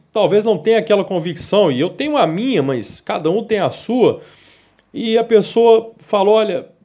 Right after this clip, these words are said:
eu, eu, eu posso não ser favorável, mas eu entendo, e, e eu lamento de qualquer forma", tal, mas você vê gente comemorando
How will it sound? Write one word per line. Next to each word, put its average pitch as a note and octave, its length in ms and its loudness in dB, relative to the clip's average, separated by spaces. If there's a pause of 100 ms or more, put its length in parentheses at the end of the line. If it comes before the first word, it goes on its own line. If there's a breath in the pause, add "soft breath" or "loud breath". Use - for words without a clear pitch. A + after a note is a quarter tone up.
(140)
eu, D3 260 -6
eu, F3+ 240 -4
eu F3 160 -6
posso G#3 320 0
não F3+ 140 -2
ser G3+ 180 2
favorável, F#3 960 4 (500 loud breath)
mas E3 180 -4
eu F#3+ 120 2
entendo, F#3+ 1040 4 (260 loud breath)
e, F3 460 -2
e F3 60 4
eu F3+ 100 6
lamento G3 560 2
de D#3 100 -8
qualquer D3+ 400 2
forma", F3 540 0
tal, F#3+ 340 -6
mas F#3+ 140 -6
você A3 240 -2
vê A3 180 -4
gente A3 280 -6
comemorando G#3+ 1500 -2